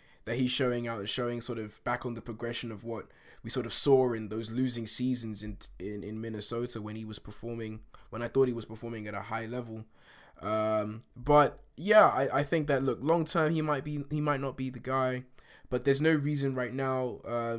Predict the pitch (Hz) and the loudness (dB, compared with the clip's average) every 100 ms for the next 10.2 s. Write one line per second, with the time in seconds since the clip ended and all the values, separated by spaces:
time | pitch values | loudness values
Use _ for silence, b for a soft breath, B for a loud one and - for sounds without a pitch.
0 | 104 139 - 147 139 139 131 - - - | -6 -6 -2 2 4 4 2 -8 -10 -4
1 | 135 127 120 131 214 131 127 131 - - | -2 -2 -2 -2 -2 -4 -6 -8 -12 -8
2 | 123 127 123 120 - 113 - 135 131 131 | -6 -4 -4 -4 -6 -8 -4 -2 -2 -6
3 | 127 135 131 127 123 123 127 165 147 135 | -4 -4 -4 -4 -2 -2 -2 2 2 2
4 | 127 127 123 - 120 - 120 113 b b | 0 -6 -6 -6 -8 -6 -6 -8 b b
5 | b 120 110 - 139 135 127 135 - b | b -4 0 2 4 4 2 0 -10 b
6 | b b b 113 120 117 117 117 - 127 | b b b 0 2 2 0 -2 -6 -6
7 | 127 127 135 156 160 147 151 139 127 123 | -4 0 2 6 6 4 2 2 2 0
8 | 135 - 131 127 117 95 - - - 165 | -2 -4 -2 -2 -2 -6 -14 -16 -10 -10
9 | - 127 127 127 - 110 120 135 127 139 | -4 -4 -2 -8 -8 -8 -8 -6 0 2
10 | 110 | 0